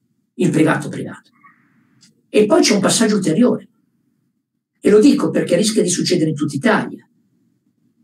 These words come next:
Domenica otto marzo, la Regione Lombardia approva una delibera che autorizza tutte le strutture pubbliche, tutte le strutture private convenzionate a disdire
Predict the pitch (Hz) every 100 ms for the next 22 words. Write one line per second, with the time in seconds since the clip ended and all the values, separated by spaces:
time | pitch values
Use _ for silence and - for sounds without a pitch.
0 | - 190 - - 180 190 262 247 - -
1 | - 202 196 - 175 147 - - - -
2 | _ _ _ _ - 170 180 180 240 202
3 | 185 190 214 214 247 208 - - _ _
4 | _ 180 190 226 185 147 180 214 254 277
5 | 240 208 202 - _ _ _ _ - 220
6 | - - _ - 240 - 208 139 - -
7 | - _ - 285 277 240 214 226 - 196
8 | 185 - - _ _ - 226 139 139 -
9 | - - 269 233 226 196 214 233 190 185
10 | 175 240 240 208 196 160 - 147 185 190
11 | 220 233 - _ _ - _ 226 214 160
12 | 269 294 202 196 214 151 - -